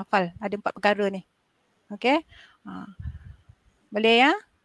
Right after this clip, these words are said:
Ah, Adik Cahaya si, ah, okey, ramai. So, jawapan dia adalah s-, semua sekali.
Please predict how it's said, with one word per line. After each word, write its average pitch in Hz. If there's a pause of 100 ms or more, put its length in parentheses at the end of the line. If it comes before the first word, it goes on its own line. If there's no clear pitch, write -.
(100)
Ah, 226
Adik 208
Cahaya 226
si, 208
ah, 185
okey, 196
ramai. 190
So, 214
jawapan 208
dia -
adalah 233
s-, - (160)
semua 240
sekali. 185